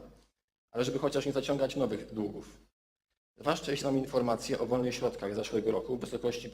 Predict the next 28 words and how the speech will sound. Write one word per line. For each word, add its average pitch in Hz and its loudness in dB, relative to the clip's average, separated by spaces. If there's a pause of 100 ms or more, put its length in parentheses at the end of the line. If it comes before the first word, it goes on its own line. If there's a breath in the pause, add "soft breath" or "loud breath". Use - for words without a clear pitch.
około 113 0
pięciu 131 -4
milionów 110 0
złotych. - -6 (920)
Apeluję 135 0
do 110 -2
pana 113 -2
prezydenta 120 0 (300)
o 120 -10
przeznaczenie 123 0
ich 120 -4
na 113 0
pokrycie 123 -4
całego 135 2
lub 131 -4
części 123 -6
deficytu 123 -4 (360 loud breath)
na 104 -12
dwa 127 0
tysiące 123 -2
dziewiętnasty 107 -4
rok, 151 0 (440 loud breath)
aby 123 -6
miasto 135 -2
nie 123 2
musiało 120 2
zaciągać 113 0
tutaj, 110 -2